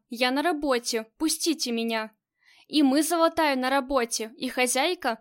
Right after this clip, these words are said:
нас не погладит, если мы ей помешаем», убеждал Дрозд. Марина со вздохом встала и открыла дверь, впуская медсестру в бокс. «Я уже ухожу, что вы ему колите?» «Это антибиотики и обезболивающие.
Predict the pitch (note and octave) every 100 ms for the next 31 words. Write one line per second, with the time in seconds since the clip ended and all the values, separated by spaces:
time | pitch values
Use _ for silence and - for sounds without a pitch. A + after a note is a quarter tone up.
0 | _ - B3 B3+ - E4 F#4+ D#4 C4 B3+
1 | B3+ A3+ - A3 C4 - C4+ B3+ A3+ A3+
2 | A#3 C4 - B3+ A3+ G#3 G#3 _ - -
3 | A#3 A#3+ A#3 C#4 D#4+ A#3 G#3 G#3 - -
4 | _ _ _ _ _ - B3 A#3+ E4+ F#4
5 | F4 - - - B3 A#3+ E4 F4+ F#4+ -
6 | - A#3+ A#3+ A#3 - B3+ B3+ - D#4 F#4
7 | D#4 A#3 A3+ A3+ - - - A#3+ - C4+
8 | B3+ A#3+ A#3 A#3+ - F4+ D#4 A#3 G#3+ G3+
9 | - - _ _ _ - A#3+ D4 F4 E4
10 | F4 E4 F#4 E4 B3+ A3 - - - F4+
11 | D#4 B3+ A#3+ A#3+ C4 A#3 A3+ A3 A3+ A3
12 | - _ _ _ _ _ - D4 - C#4
13 | C#4 C4+ A#3+ C#4+ G4 - D4+ B3 - E4+
14 | G4 D#4+ B3+ A3+ A3+ A3+ A3+ A3+ - A#3+
15 | A3